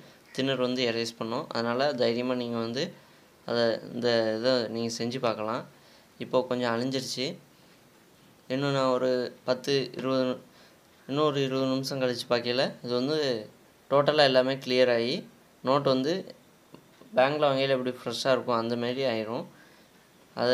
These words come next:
எப்படி பண்ணலான்னு பார்ப்போம். கொஞ்சம் வெயிட் பண்ணி தான் பார்க்கணும். ஏன்னா வந்து இருபது நிமிஷம் வெயிட் பண்ணி தான் ஆகணும், வேற வழி இல்ல. ஓகே, இப்போ வந்து இருபது நிமிஷம் ஆயிடுச்சு.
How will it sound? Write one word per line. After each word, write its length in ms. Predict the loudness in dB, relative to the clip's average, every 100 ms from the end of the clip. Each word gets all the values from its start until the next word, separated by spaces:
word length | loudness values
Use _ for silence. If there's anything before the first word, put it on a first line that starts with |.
| 2
எப்படி 180 | 0 -2
பண்ணலான்னு 440 | 0 0 -2 -2 0
பார்ப்போம். 340 | 0 0 -6 -6 -14 -20 -20 _
கொஞ்சம் 280 | -4 -2 0
வெயிட் 240 | 0 -2 -2
பண்ணி 200 | -2 0
தான் 260 | -2 -2 -4
பார்க்கணும். 380 | -6 -6 -8 -10 -10 -6
ஏன்னா 140 | -2 -2
வந்து 180 | -2 -4 -6 -12 -20 -20 -20 -20 -8
இருபது 240 | -4 -2
நிமிஷம் 420 | -2 -6 -6 -8 -8 -16 -20 -20 -20 _ -20 _ _ _ -20 _ -10
வெயிட் 240 | -6 -6
பண்ணி 140 | -6 -4
தான் 120 | -4
ஆகணும், 220 | -4 -4 -4
வேற 100 | -4
வழி 220 | -6 -6
இல்ல. 180 | -6 -8 -12 -14 _ _ _ -20 -20 _ -20 _ _ _ -20 _ _ _ _
ஓகே, 220 | -12 -6 -8 -6
இப்போ 200 | -8 0 2
வந்து 240 | 2 0 -4 -8 -16 -6
இருபது 220 | -2 0
நிமிஷம் 280 | -2 -4 -2
ஆயிடுச்சு. 380 | -2 -4 -4 -8